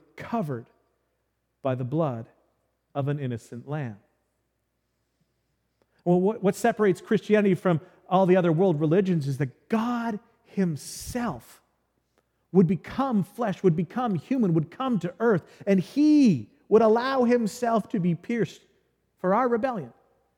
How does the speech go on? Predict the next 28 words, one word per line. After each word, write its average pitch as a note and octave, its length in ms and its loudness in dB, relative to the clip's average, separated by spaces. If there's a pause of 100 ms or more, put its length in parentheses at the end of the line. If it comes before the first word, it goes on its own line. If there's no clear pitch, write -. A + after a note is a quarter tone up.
(560)
and F3+ 120 -2
crushed - 680 -12
for F#3+ 160 -2
our B3+ 240 -4
sins, C4 640 -8 (500)
beaten A#3+ 380 4
so G#3 180 4
that F#3 160 4
we G3+ 540 4 (480)
could B3+ 180 4
be G#3 100 4
made E3+ 300 2
whole. B2+ 480 -2 (880)
And D#3+ 120 -4
the D#3+ 40 -4
stripes B3 420 -6
that G3 120 -2
he G#3 200 2
bore G3+ 400 2
upon G3+ 320 -6
his E3 140 -6
back, D#3+ 440 -14 (260)
by G#3 240 -4
those F3 320 -2
we F#3+ 140 -2
would D3+ 160 -2
be C#3+ 100 -8
healed. C3 400 -10